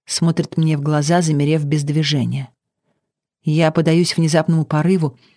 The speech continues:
и обвиваю его за торс руками, прижимаясь к его стальному телу. Его руки обнимают меня в ответ.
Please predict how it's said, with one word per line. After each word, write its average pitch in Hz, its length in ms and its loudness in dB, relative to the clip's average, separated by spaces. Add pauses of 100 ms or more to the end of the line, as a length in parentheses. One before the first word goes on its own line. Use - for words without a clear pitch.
(220)
и 170 180 0
обвиваю 175 720 2
его 165 220 2
за 170 140 0
торс 185 300 0
руками, 185 500 0 (200)
прижимаясь 185 540 4
к - 60 -12
его 190 200 2
стальному 202 460 4
телу. 160 500 0 (600)
Его 147 280 2
руки 147 460 -2 (380)
обнимают 156 680 0
меня 147 240 2
в 143 40 2
ответ. 143 480 -4